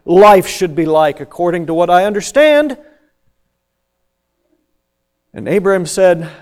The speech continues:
"I'm gonna leave it to God to figure this out. I'm gonna go through with this." He must be going to raise him from the dead. We know that because when he left the servants at the base of Moriah, he said,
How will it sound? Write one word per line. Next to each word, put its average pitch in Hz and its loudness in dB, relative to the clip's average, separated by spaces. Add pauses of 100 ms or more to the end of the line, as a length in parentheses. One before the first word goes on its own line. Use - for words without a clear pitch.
(160)
"I'm 160 -8
gonna 196 -4
leave 214 -2
it 233 -4
to 240 -8
God 285 -8
to 285 -8
figure 160 -4
this 147 -6
out. - -8 (1900)
I'm 147 -10
gonna 175 -6
go 220 4
through 302 -6
with 220 -2
this." 156 -4 (580)
He 262 -2
must 233 -2
be 277 -6
going 254 -4
to 240 -2
raise 233 0
him 226 -8
from 214 -10
the 202 -6
dead. 220 -4
We 220 -4
know 226 -6
that 277 -4
because 214 -8
when 208 -8
he 202 -6
left 254 -4
the 214 -10
servants 247 -10
at 185 -12
the 185 -10
base 220 -6
of 220 -10
Moriah, 226 -4
he 214 -8
said, 247 -4